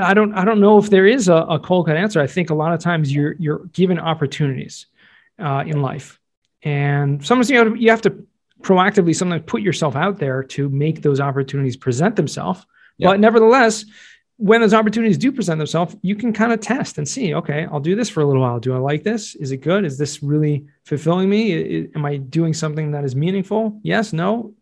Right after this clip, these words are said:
Speaker 1: Go on, figure something, find out something else out." Like, I, I tried out a bunch of different things, you know? I thought I was gonna be, you know, a mashgiach in kashrus, or, you know,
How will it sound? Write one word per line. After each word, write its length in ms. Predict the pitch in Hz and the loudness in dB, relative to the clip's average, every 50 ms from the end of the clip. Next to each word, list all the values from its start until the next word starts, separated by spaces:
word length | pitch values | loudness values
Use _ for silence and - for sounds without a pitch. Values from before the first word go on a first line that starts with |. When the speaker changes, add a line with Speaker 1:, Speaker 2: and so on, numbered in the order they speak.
| _ 175 - | _ -16 -6
Speaker 1:
Go 180 | - 185 190 220 | -2 0 2 4
on, 300 | 254 233 160 143 143 131 | 4 4 2 0 -2 -6
figure 260 | - - 160 165 170 | -6 -4 -2 -2 -2
something, 220 | - - 180 175 | -2 -4 -6 -6
find 240 | - - 180 185 196 | -2 -2 0 0 0
out 140 | 202 202 175 | 0 -2 -4
something 260 | - - 196 196 220 | -2 -2 0 0 2
else 180 | 233 240 220 220 | 2 2 0 0
out." 160 | 151 127 139 | 0 -2 -2
Like, 200 | 151 143 143 139 | -2 -4 -2 -2
I, 240 | 160 - - - - _ _ - - - _ _ | -2 -2 -2 -4 -8 _ _ -20 -20 -20 _ _
I 120 | 180 175 | -6 -6
tried 260 | - - 170 180 180 | 0 0 0 2 2
out 260 | 180 175 180 190 - - | 2 2 2 0 0 -2
a 40 | |
bunch 200 | 165 165 180 165 | -2 -2 -2 0
of 80 | - 175 | 0 -2
different 260 | 165 160 170 165 139 | -2 -2 -2 -4 -2
things, 300 | - 156 165 185 190 156 | -2 -2 0 0 0 0
you 60 | 147 | 0
know? 180 | 151 156 170 185 | -2 0 -2 0
I 80 | 180 151 | -2 -2
thought 240 | - - 156 160 | -2 -2 -2 0
I 60 | 156 151 | 0 0
was 120 | 147 143 | 0 0
gonna 200 | 135 156 147 147 | -2 -2 -2 -2
be, 260 | 147 151 151 143 147 - - - - _ _ | -2 -2 -4 -4 -6 -10 -20 -20 -20 _ _
you 60 | 147 | -2
know, 120 | 151 151 | 0 0
a 40 | 147 | 0
mashgiach 720 | 147 143 135 - - - 175 175 170 160 156 151 139 - | -2 -4 -6 -8 -6 -2 -2 0 0 0 -2 -2 -4 -6
in 220 | - - 170 165 - | -8 -8 -8 -8 -6
kashrus, 500 | - 165 170 170 165 - 175 165 139 143 | -6 -4 -4 -4 -4 -4 -4 -4 -4 -4
or, 180 | 147 147 139 139 | -4 -6 -6 -8
you 100 | - 160 | -10 -8
know, 300 | 143 147 156 160 160 160 | -6 -6 -6 -6 -8 -10